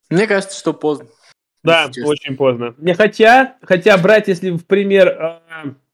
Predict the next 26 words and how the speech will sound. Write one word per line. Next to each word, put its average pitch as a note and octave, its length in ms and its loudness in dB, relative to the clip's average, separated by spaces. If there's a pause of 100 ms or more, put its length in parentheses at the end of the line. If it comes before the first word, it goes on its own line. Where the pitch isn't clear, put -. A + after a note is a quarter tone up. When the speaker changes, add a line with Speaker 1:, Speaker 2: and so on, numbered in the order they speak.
(580)
Speaker 2:
хотя D3+ 280 4
че F3+ 140 4
в - 60 -4
пример D3 300 4
брать? C3+ 220 2
Хотел D#3 260 4
«Звездные E3 300 0
войны» G3 240 4
пример D3+ 300 2
взять, C3 240 0 (220)
а D#3 100 2
потом, E3+ 260 2
блядь, D#3 200 0
Speaker 1:
<laughs> - 220 -20
Speaker 2:
девятая A#3 460 6
часть, G#3+ 340 2
блядь, E3 200 -2
которая E3+ 320 2
нахуй B3 280 2
никому G#3 300 2
не G3+ 80 0
нужна, G3 300 0
но F3+ 120 0
она F3+ 140 2
вышла, D3+ 380 0
блядь. B2 260 -4